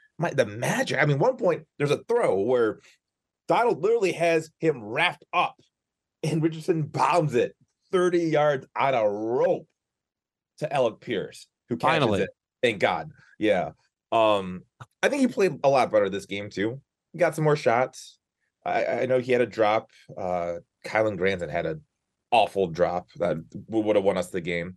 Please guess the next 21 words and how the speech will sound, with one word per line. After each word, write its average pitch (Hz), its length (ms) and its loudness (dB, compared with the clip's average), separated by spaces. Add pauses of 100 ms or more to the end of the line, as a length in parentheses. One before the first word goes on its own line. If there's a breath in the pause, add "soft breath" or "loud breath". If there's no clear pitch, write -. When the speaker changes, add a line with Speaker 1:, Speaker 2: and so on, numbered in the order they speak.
(120)
Speaker 2:
I 131 120 0
w-, 135 140 2
Speaker 1:
Kevin 120 120 2
Speaker 2:
yeah, 117 120 2
I 120 40 4
wanna 123 220 2
Speaker 1:
Hartman. - 80 -8
Speaker 2:
talk 107 220 -2
about 101 240 -2
that 98 200 -2
last 98 300 -2
drive. 98 240 -4
I 110 100 0
was 110 140 -2
not 95 180 -2
happy 101 260 0
about - 220 -2
that 92 160 0
last 92 480 -2 (340)
regulation 98 600 2
drive. 90 420 -8